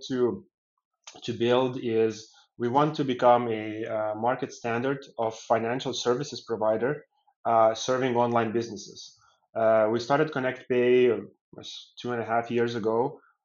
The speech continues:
Uh, operational, we are operational for, like, two real, uh, full, full years. Um, uh, we've been very successful. Uh, our growth has been really good. Uh, our growth is fueled by,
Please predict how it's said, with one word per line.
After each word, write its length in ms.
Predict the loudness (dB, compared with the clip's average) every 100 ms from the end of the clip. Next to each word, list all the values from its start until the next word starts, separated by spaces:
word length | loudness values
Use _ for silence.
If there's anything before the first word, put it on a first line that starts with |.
| _
Uh, 300 | -2 0 0 -2
operational, 920 | -2 0 0 -2 -2 0 0 0 -2
we 120 | 0
are 140 | 2 0
operational 480 | -2 -4 -4 -6
for, 160 | -6 -6
like, 180 | -6 -8 _ _ _ -14 -8
two 500 | -4 -2 -2 -4 -10 -8
real, 480 | 0 2 2 2 -2
uh, 40 | -8
full, 500 | -6 -2 -2 -4 -8 -10
full 260 | -4 -2
years. 480 | 0 -2 -2 -4 -12 _ -20 _ _ -2
Um, 520 | 2 6 6 4 0 -6
uh, 280 | -2 -2 -4 -6
we've 320 | -4 -4 -4 -2
been 520 | 0 0 0 -2 -6 -8 -2
very 220 | 0 0
successful. 880 | -6 -8 -6 -6 -4 0 0 -2 0
Uh, 260 | 0 0
our 80 | -2
growth 460 | -2 -2 -2 -4 -8
has 160 | -10
been 340 | -8 -8 -10 -14 _ _ _ -12
really 400 | -2 -2 0 -2
good. 400 | 2 2 2 0
Uh, 200 | 2 2 0
our 140 | -2
growth 360 | 0 0 -2 -4
is 260 | -4 -4 -2
fueled 480 | 0 2 0 -2
by, 340 | 0 2 2